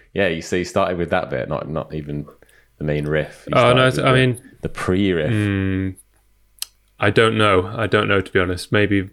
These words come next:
Speaker 2: maybe the main riff came before the little pre-riff, but it was, it was built on the same chords. So it was, yeah, it was a very kind of little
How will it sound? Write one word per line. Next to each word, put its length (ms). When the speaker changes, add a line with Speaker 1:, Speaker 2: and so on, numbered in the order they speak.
Speaker 2:
maybe 400
the 100
main 240
riff 240
came 240
before 400
the 60
little 180
pre-riff, 580
but 140
it 80
was, 300
it 60
was 100
built 200
on 100
the 60
same 220
chords. 540
So 360
it 40
was, 120
yeah, 180
it 40
was 120
a 40
very 280
kind 200
of 80
little 460